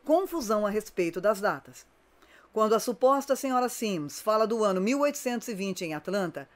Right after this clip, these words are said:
ela deve estar enganada, pois a cidade, como tal, só começou a existir em mil oitocentos e trinta e sete.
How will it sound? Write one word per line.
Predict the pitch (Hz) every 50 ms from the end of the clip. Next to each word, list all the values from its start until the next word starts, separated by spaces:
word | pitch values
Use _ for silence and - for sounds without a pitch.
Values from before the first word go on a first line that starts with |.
| _ _ _ _ _ _ -
ela | 233 262 233
deve | 170 170 151 147
estar | - - - 175 175
enganada, | 190 196 226 254 233 196 170 151 139 139 139 _ _ _ _ _ _ _ -
pois | - 208 190
a | 226 214
cidade, | - 285 247 202 202 190 180 165 160 165
como | _ - 277 311 320 226 185
tal, | - - - 190 202 196 170 147 139 - _ _ _ _ _
só | - - 220
começou | 214 - 233 226 226 220 - 285 294
a | 277 254
existir | 226 180 196 185 - - 254 254 233
em | 226 214
mil | 226 240 233
oitocentos | 233 226 220 202 185 - 240 240 233 - 220 180 208
e | 202
trinta | - _ - 285 285 320 349 320 247 - - 160
e | 156 147
sete. | - - - 175 156 143 139 - - - _